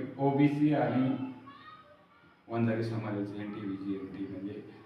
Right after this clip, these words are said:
मराठा समाजाला अपोज करू शकणारे आणि त्यांच्या विरोधात जाऊ शकणारे बरेच म्हणजे अधिकारी त्यांना बूथवर नेमले.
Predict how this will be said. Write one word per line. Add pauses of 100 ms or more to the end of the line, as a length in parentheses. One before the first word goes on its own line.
(180)
मराठा
समाजाला
अपोज
करू
शकणारे
आणि
त्यांच्या
विरोधात
जाऊ
शकणारे (1040)
बरेच
म्हणजे (840)
अधिकारी
त्यांना
बूथवर
नेमले.